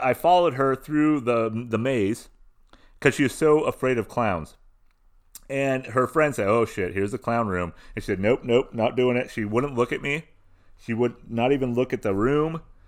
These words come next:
She was covering her ears. She had her face buried into her friend's back while they were kinda going through the maze. And I'm like, "This is my ticket. This is my night.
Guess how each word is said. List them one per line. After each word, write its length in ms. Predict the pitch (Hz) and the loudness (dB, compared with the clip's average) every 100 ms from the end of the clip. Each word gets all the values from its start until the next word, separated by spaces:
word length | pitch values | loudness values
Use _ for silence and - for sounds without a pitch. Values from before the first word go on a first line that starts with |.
| - | -20
She 120 | - 110 | -8 -6
was 120 | 98 | -2
covering 320 | 127 127 120 | 0 2 2
her 160 | 107 - | 0 0
ears. 420 | 135 147 156 151 | 2 2 2 0
She 160 | 131 | -4
had 160 | 120 117 | 0 2
her 160 | 104 95 | 0 0
face 380 | - 127 143 | -2 -2 -2
buried 480 | 117 110 113 131 143 | -4 0 2 2 0
into 260 | 139 113 120 | -2 -4 -2
her 140 | 98 | -4
friend's 340 | - 113 113 95 | -2 -2 -2 -2
back 440 | - 107 151 - | 0 2 0 -2
while 180 | 113 101 | -2 -2
they 80 | 104 | 0
were 100 | 98 | -2
kinda 280 | - 110 90 | -2 -4 -2
going 320 | 101 110 117 | -2 -2 -4
through 260 | 113 120 | -4 -2
the 100 | 135 | -2
maze. 460 | 139 147 151 175 - - - - | -2 -2 -2 -6 -12 -20 -20 -10
And 80 | 104 | -6
I'm 80 | 95 | -2
like, 180 | 92 - | -4 -2
"This 280 | 104 139 | -2 -2
is 60 | 143 | -4
my 180 | 127 127 | -2 -2
ticket. 420 | - 143 87 - - - - - - | -4 -4 -6 -10 -18 -20 -20 -12 -4
This 200 | 131 170 | -4 -4
is 140 | 131 | -4
my 380 | 120 117 123 123 | -2 0 0 0
night. 420 | 113 120 98 | -2 -4 -6